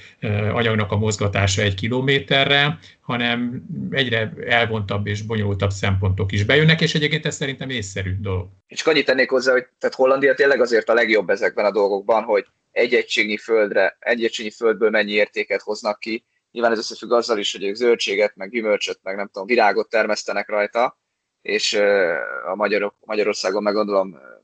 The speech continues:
Speaker 2: ilyen ga-, gabonából, túlsúly van ehhez képest. Ezért is furcsa nekem, egyébként erre a témára teljesen rá vagyok csavarodva, amikor Hollandia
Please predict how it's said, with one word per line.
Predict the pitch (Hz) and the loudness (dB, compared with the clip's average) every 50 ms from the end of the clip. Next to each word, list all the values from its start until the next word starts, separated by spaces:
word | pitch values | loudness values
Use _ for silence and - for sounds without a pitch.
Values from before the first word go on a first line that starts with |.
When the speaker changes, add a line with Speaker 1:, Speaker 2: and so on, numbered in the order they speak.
| _ _ _ | _ _ _
Speaker 2:
ilyen | - 92 92 | -8 -8 -6
ga-, | 90 104 - - | -4 -4 -4 0
gabonából, | 104 123 117 113 113 107 101 101 98 107 107 107 | 0 0 2 2 4 4 4 4 4 2 0 -2
túlsúly | - 120 117 113 - 110 101 | -2 -6 -6 -4 -4 -2 0
van | 107 110 | 2 2
ehhez | 110 101 95 - | 2 2 0 0
képest. | - 113 113 - 127 131 - - - _ _ _ | -4 -4 0 2 2 0 0 -4 -10 _ _ _
Ezért | _ - 160 160 160 139 | _ -2 0 2 2 2
is | 135 123 | 2 0
furcsa | - 143 143 135 - 139 | 0 -2 -2 -2 0 0
nekem, | 131 131 - 139 131 | 0 2 2 0 0
egyébként | 127 123 - 127 113 | 0 -2 -4 -2 0
erre | 113 135 135 | 0 2 2
a | 123 | 0
témára | - - 120 120 113 120 | 0 0 0 0 0 2
teljesen | - 139 127 - - 110 | 0 0 0 0 0 0
rá | 113 117 | 2 2
vagyok | 113 110 104 - | 2 0 -2 -4
csavarodva, | - 123 107 120 123 120 135 | -6 -4 -2 -2 0 0 0
amikor | 127 123 117 - 120 117 117 - _ _ _ _ _ | 0 -2 -2 -2 -2 -2 -2 -4 _ _ _ _ _
Hollandia | _ 139 143 143 135 123 117 110 104 113 107 104 107 113 120 143 - _ | _ 0 0 2 2 2 2 0 2 2 2 4 4 4 2 0 -2 _